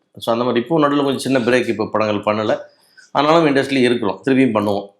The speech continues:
அதனால வந்து அந்த தொடர்பு இருக்கு. காரணம், இந்த உங்களுடைய கூட அந்த ஊடகங்கள் என்னை வெளியே கொண்டாந்து நிறுத்துறது அது முக்கியமான காரணம். குறிப்பா YouTube plays a major role,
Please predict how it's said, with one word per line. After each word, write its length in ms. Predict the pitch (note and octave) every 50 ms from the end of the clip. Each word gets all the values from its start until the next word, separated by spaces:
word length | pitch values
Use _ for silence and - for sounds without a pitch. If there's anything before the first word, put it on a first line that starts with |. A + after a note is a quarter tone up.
| _ _
அதனால 380 | G2+ F#2+ F#2 G2 G2+ A2+ B2
வந்து 220 | A#2+ G2 G2 G#2 G#2+
அந்த 140 | G2+ F2+
தொடர்பு 420 | D#2+ - F#2+ F#2 G2+ F2+ F2+ E2+ D#2+
இருக்கு. 440 | F2 F2 E2+ - D3 D3+ - D3 C#3 - _ _
காரணம், 560 | - C3 C3 C3 C3 B2+ B2 A2+ - - - _ _ _ _ _ _ _ _ _ _
இந்த 200 | - A2+ A2+ A2 A2+ A2 G#2+ G#2 G2+ G2 F#2+ F#2 F#2 F2+ F2 F2+ F2+ F2 F2 F2 F2 -
உங்களுடைய 360 | - G2 G2 F#2+ G2+ G2 -
கூட 180 | - G#2 G2+ G2+
அந்த 160 | F#2 F#2 F#2+
ஊடகங்கள் 500 | G2 A2+ B2 B2 A#2+ A2+ A2 G#2 G2 F#2+
என்னை 300 | F#2+ F#2 F2+ F#2 F#2 F2+
வெளியே 200 | F2+ F#2 G2+ G#2 F#2+
கொண்டாந்து 300 | G2 F#2+ F#2+ F#2+ F#2 F2+
நிறுத்துறது 300 | F#2 F2+ - - F2+ G2
அது 100 | G#2 G#2+
முக்கியமான 500 | F#2+ F2+ E2+ E2 - F#2 F2+ F#2 F#2 F2+
காரணம். 440 | - - F2 F2 - F2 E2 E2 - _ -
குறிப்பா 180 | F2+ E2+ - F#2
YouTube 600 | F2 E2+ E2 D#2 D2+ F2+ G#2 G#2+ G2+ A2+ G2+ - -
plays 360 | F#2 F#2+ F#2 F#2 F2+ E2 D#2+
a 60 | E2+
major 200 | F2 E2+ F#2 F2+ - -
role, 120 | E2+ -